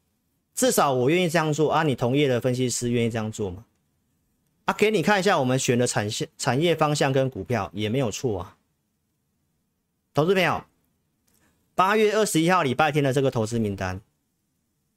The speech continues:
我们来看一下，我选了三档新的股票，今天也给大家看这档股票是哪一档股票。我要用这档股票来告诉投资朋友，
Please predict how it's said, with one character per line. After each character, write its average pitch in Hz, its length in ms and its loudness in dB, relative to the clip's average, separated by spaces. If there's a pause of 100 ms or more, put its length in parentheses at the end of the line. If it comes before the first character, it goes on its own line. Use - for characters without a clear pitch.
(240)
我 123 100 0
们 135 100 2
来 147 80 2
看 170 180 2
一 147 60 0
下， 143 220 0
我 156 180 2
选 143 180 2
了 127 80 2
三 156 240 0
档 107 180 -2
新 123 180 -2
的 117 80 -2
股 92 120 -12
票， 90 320 -12 (600)
今 220 200 0
天 220 200 2
也 208 80 0
给 143 100 2
大 151 80 2
家 165 100 2
看 160 200 0
这 165 120 2
档 117 160 0
股 110 80 -6
票 117 140 0
是 127 80 -4
哪 104 160 -4
一 101 40 -10
档 95 140 -12
股 71 200 -20
票。 85 200 -12 (460)
我 135 220 2
要 202 120 2
用 214 160 0
这 190 120 0
档 185 120 2
股 135 140 -2
票 139 140 2
来 127 100 0
告 131 180 0
诉 127 140 -4
投 104 180 -4
资 107 160 -8
朋 90 220 -12
友， 80 140 -14